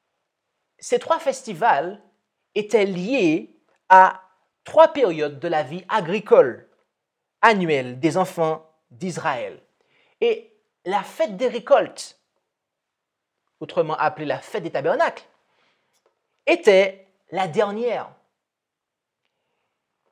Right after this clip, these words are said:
Et nous comprenons alors que cette fête marquait la fin des récoltes, ce qui faisait d'elle la plus glorieuse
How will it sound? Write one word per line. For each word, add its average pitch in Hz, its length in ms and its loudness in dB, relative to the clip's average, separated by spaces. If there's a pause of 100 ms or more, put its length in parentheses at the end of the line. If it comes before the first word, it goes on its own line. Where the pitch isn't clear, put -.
(140)
Et 202 260 -4 (240)
nous 220 120 -4
comprenons 294 540 6
alors 220 800 6
que 190 60 -16
cette 196 180 -8
fête - 440 -2 (120)
marquait 170 720 -8 (680)
la 190 280 4
fin 262 460 0 (920)
des 127 180 -4
récoltes, 214 680 -4 (920)
ce - 140 2
qui 330 160 -2
faisait 202 560 6
d'elle 311 460 4 (280)
la 202 160 -6
plus 269 260 -10
glorieuse 180 960 -6